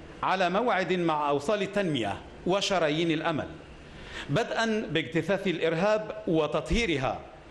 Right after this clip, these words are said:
ومرورا بأنفاق الإسماعيلية، ووصولا لهذا اليوم الذي يفتح آفاق طفرة محققة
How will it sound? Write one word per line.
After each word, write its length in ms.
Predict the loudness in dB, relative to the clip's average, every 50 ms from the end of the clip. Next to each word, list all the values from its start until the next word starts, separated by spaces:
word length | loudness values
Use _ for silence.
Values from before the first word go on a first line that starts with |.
| -18 -18 -18 -4 0
ومرورا 560 | 2 2 4 4 2 2 4 4 4 4 2
بأنفاق 480 | 2 2 2 2 2 2 2 0 -2 0 0
الإسماعيلية، 800 | -2 -2 -2 -2 0 0 2 2 2 2 0 0 0 -2 -4 -6 -8 -12 -18 -20 -20 -20 -20 -20 -20 -20 -20 -18 -4 0
ووصولا 760 | 2 2 2 2 0 2 2 2 4 2 2 0 -2 -4 -6 -10 -14 -8 -4
لهذا 380 | -2 0 0 0 0 0 0 0
اليوم 420 | 2 2 2 2 2 0 -2 -2 -4 -8 -14 -14 -16 -4 -2
الذي 320 | 0 2 2 2 2 2 0
يفتح 320 | 0 0 -2 -2 -2 0 0
آفاق 540 | 2 2 2 0 2 0 -2 0 0 -2 -2
طفرة 560 | 0 -2 -4 -2 0 0 0 0 2 0 0
محققة 840 | 0 0 -2 0 -2 -4 0 0 -2 -2 0 0 -2 -2 -4 -8